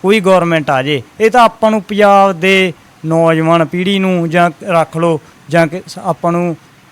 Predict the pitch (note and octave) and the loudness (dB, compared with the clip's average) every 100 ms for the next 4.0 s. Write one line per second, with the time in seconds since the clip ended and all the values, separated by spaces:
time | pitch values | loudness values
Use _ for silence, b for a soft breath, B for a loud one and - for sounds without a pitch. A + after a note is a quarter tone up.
0 | _ _ - - - F3 F#3+ E3 D3+ C3+ | _ _ -8 -6 -2 -2 0 0 -2 -2
1 | C#3 D3 F#3 F3 - _ _ _ _ - | -2 0 0 -2 -8 _ _ _ _ -6
2 | D#3 F3+ E3+ D#3 _ _ D#3 E3 D#3 D#3 | -2 0 -2 -6 _ _ -2 0 0 -4
3 | - D3+ D3 D3 E3+ A#2+ A#2+ B2 C#3+ C#3+ | -4 -4 -4 -4 -6 -8 -10 -6 -2 -4